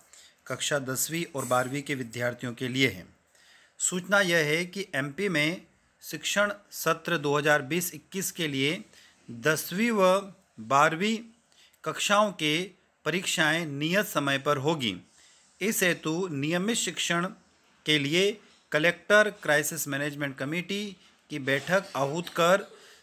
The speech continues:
समिति की सहमति और सुझाव से स्कूल शिक्षा विभाग को अवगत कराएं। गृह विभाग के अपर मुख्य सचिव डॉक्टर राजेश राजूरू द्वारा इस संबंध में कलेक्टरों को जारी किए गए दिशा निर्देश।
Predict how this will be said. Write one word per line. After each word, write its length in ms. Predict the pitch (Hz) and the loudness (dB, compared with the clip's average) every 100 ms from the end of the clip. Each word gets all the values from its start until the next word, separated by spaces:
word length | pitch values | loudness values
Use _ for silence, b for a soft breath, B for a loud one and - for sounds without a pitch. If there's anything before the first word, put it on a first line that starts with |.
| - | -6
समिति 500 | - 165 190 185 175 | -2 0 0 -2 -6
की 200 | - 170 | -4 -4
सहमति 640 | - 139 151 180 196 214 214 _ _ _ - | -2 -2 0 -2 -2 -6 -6 _ _ _ 2
और 300 | 151 170 - | 2 2 -4
सुझाव 460 | - 151 143 175 202 | -6 -2 6 8 6
से 180 | 185 165 170 - | 2 -4 -4 -8
स्कूल 300 | - - 214 | -12 -6 -4
शिक्षा 320 | 165 - 160 | -4 -2 0
विभाग 360 | 147 135 139 - | 2 0 -2 -2
को 100 | 151 | -6
अवगत 400 | - 127 131 143 | -6 -8 -4 -6
कराएं। 340 | - 139 101 85 _ _ b b b - | 0 2 2 -2 _ _ b b b -4
गृह 200 | 143 196 | 4 4
विभाग 380 | 190 160 170 170 | 4 4 4 4
के 120 | 180 - | -6 -4
अपर 240 | 147 202 196 | -2 2 2
मुख्य 260 | 180 - | 0 -8
सचिव 400 | 160 160 160 156 | -8 -6 -4 -4
डॉक्टर 400 | 135 135 135 165 | 0 0 0 -4
राजेश 400 | 139 135 180 175 | -2 -2 -2 0
राजूरू 300 | 147 135 135 | -2 0 -2
द्वारा 340 | 127 127 147 165 180 - B B - | -2 0 4 4 2 -4 B B -6
इस 160 | 208 202 | -4 -4
संबंध 460 | 185 156 151 147 | -2 0 0 0
में 320 | 143 156 202 214 b b b b b b b _ - | 2 2 2 -4 b b b b b b b _ -4
कलेक्टरों 500 | 147 180 185 170 156 | 2 2 2 2 2
को 180 | 156 165 196 - b b | 0 -4 -4 -10 b b
जारी 380 | 117 113 160 175 | -10 2 2 2
किए 220 | 180 151 143 | -2 -4 -2
गए 240 | 139 151 151 - - | 0 0 -2 -12 -6
दिशा 320 | 135 131 151 147 - - | -2 0 4 2 0 -4
निर्देश। 600 | 151 160 135 95 - | -2 0 0 0 -4